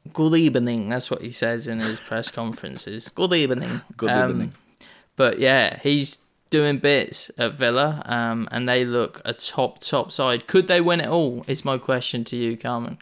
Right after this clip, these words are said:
Speaker 1: Could they
Speaker 2: Uh,
Speaker 1: hold this form? Is it a bit of a Leicester?
Speaker 2: If, uh, if Liverpool spontaneously just fold as a club, uh,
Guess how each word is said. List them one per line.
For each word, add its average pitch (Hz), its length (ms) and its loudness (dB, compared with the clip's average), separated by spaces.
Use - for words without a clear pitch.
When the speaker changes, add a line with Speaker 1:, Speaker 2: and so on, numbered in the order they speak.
Speaker 1:
Could 147 160 -2
they 135 200 6
Speaker 2:
Uh, 113 100 4
Speaker 1:
hold 135 240 2
this 127 180 0
form? 135 260 0
Is 135 140 0
it - 120 2
a 131 60 0
bit 131 180 -2
of 131 80 -6
a 131 60 2
Leicester? 127 540 -2
Speaker 2:
If, 110 300 -2
uh, 107 440 4
if 113 260 -6
Liverpool 104 880 -2
spontaneously 95 1300 -4
just 92 260 -10
fold 95 360 -4
as 92 160 -8
a 98 60 -10
club, 104 440 -4
uh, 92 380 -4